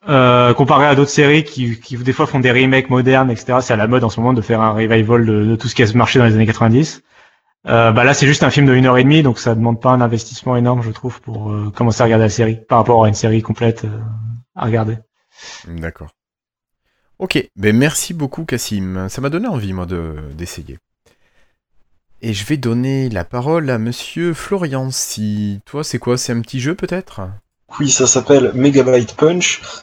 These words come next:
Speaker 3: Euh, ça se trouve, j'en ai déjà parlé et j'ai tout bonnement oublié.
Speaker 2: Non, non.
Speaker 3: C'est en fait un jeu où tu es un petit robot. Alors, euh, bon, voilà, et tu vas, euh, tout simplement parcourir des niveaux, tuer des ennemis.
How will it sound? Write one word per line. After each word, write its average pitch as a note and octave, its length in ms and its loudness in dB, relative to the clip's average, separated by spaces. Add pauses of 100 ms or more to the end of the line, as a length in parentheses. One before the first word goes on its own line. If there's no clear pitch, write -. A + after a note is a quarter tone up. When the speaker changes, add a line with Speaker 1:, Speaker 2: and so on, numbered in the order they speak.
(100)
Speaker 3:
Euh, B2 200 6
ça A#2+ 160 2
se - 100 -2
trouve, C#3 200 -2
j'en A2 160 2
ai G#2+ 80 2
déjà A2+ 240 2
parlé A#2 260 0
et A#2 80 0
j'ai G#2 120 -4
tout C3+ 140 -10
bonnement A#2+ 400 -2
oublié. B2 600 -4 (520)
Speaker 2:
Non, A2+ 140 -2
non. G#2 100 2
Speaker 3:
C'est C3+ 220 0
en C3 80 -2
fait C#3+ 220 -4
un A#2+ 100 2
jeu A#2 240 0
où D3 120 0
tu B2 260 0
es - 20 6
un B2 120 4
petit C3 280 -2
robot. B2 440 2
Alors, G#2 380 2
euh, D2 360 -6 (360)
bon, A#2+ 220 -6 (260)
voilà, A#2 360 4
et A#2+ 180 2 (100)
tu - 200 -10
vas, A#2+ 500 2
euh, A#2 220 0
tout C#3+ 160 -8
simplement B2 800 0
parcourir C3 520 -2
des B2 140 4
niveaux, B2 520 0
tuer D3 320 2
des B2 200 0
ennemis. A2+ 460 0